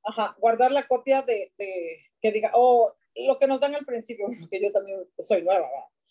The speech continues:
Este, ¿qué periodo tiene? ¿Quién es el maestro? Que tengas una hoja tú y una hoja él, porque a veces también llegan, oh, su hijo no llegó a tiempo, entonces tú dices, oh, a ver, ¿a qué periodo? Y eso, eso también, eso también nos ayuda bastante, bastante a que estemos todos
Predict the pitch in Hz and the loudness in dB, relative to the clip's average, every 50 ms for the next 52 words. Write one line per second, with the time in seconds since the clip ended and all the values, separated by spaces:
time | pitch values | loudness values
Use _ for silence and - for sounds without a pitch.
0 | _ _ - - 190 196 196 190 - - - - - - _ _ _ _ _ _ | _ _ -2 0 2 2 2 0 -4 -2 -2 -2 -2 -4 _ _ _ _ _ _
1 | _ _ _ _ _ _ - - - - _ _ - 254 254 - 277 269 262 254 | _ _ _ _ _ _ -20 -20 -20 -20 _ _ 0 2 2 4 2 2 2 0
2 | 240 233 220 220 - 262 269 269 269 269 269 277 262 269 - 254 247 262 254 254 | 2 0 0 0 0 2 2 2 2 2 0 -2 -2 -2 -2 -4 -4 -4 -8 -6
3 | - 233 214 208 208 208 214 226 254 254 240 - - 277 269 - _ _ _ _ | -6 -8 -8 -6 -8 -4 -2 -2 -2 -4 -4 -4 -4 -4 -4 -6 _ _ _ _
4 | _ - 240 233 240 269 269 277 285 285 294 302 285 277 269 262 262 254 277 233 | _ -2 -2 -2 0 0 0 2 0 -2 -2 -4 -6 -4 -4 -4 -4 -4 -4 -6
5 | 220 - - 285 302 311 285 - 247 247 247 247 233 233 220 220 220 - 214 202 | -6 -6 -8 -6 -6 -6 -8 -6 -6 -6 -4 -2 0 0 0 0 -2 -4 -4 -2
6 | 226 254 233 226 - 214 202 - 208 214 220 220 269 - - 247 226 220 226 226 | -2 -2 -2 -4 -8 -8 -2 -2 -2 -2 -2 -6 -8 -4 -2 -2 0 -2 -2 -2
7 | 220 220 208 208 196 _ - 254 269 285 294 277 277 - 262 240 247 247 - 240 | -2 -2 -2 -2 -8 _ 0 2 4 4 4 4 2 0 -2 -2 -2 -2 -4 -4
8 | 233 233 233 226 220 220 214 - 220 220 226 220 226 _ _ _ _ _ _ - | -2 -2 -2 -2 -4 -6 -2 0 2 2 2 0 -2 _ _ _ _ _ _ -8
9 | 208 202 196 _ - 240 262 269 269 254 - 240 226 220 - 233 226 - 240 226 | -8 -8 -8 _ -2 2 4 4 4 2 0 -2 -2 -2 -2 -6 -4 -2 -2 -4
10 | 226 - 226 220 - 247 262 285 277 254 - 262 254 233 208 - 247 240 - - | -4 -4 -10 -6 -4 -4 -4 -4 -4 -4 -4 -2 -2 -2 -4 -4 -6 -6 -4 -4
11 | 240 226 226 226 240 247 254 247 226 233 233 226 208 208 214 220 220 - 277 269 | -4 -2 0 0 0 0 -2 -4 -4 -4 -4 -4 -4 -6 -8 -10 -10 -10 -14 -14
12 | 262 _ _ _ _ _ _ _ _ _ - 247 240 311 294 294 262 240 226 220 | -16 _ _ _ _ _ _ _ _ _ -4 -4 -4 -4 -6 -6 -6 -6 -4 -4
13 | 220 214 185 - 226 - 294 285 285 254 254 254 262 262 262 254 233 233 233 247 | -6 -6 -6 -8 -8 -8 -6 -6 -6 -6 -6 -6 -6 -6 -6 -6 -8 -6 -4 -4
14 | 240 233 226 208 - - - 240 240 240 233 277 247 233 220 220 - - 220 226 | -2 -2 -2 -6 -6 -4 -4 -4 -4 -4 -6 -6 -6 -6 -6 -6 -6 -6 -6 -4
15 | 226 269 269 - - 202 - - 208 190 - - 240 233 247 240 - - - 240 | -2 -2 -2 0 -2 -4 -2 -2 -4 -4 0 -2 0 0 0 -4 -4 0 2 2
16 | 247 262 285 277 _ _ | 4 2 2 0 _ _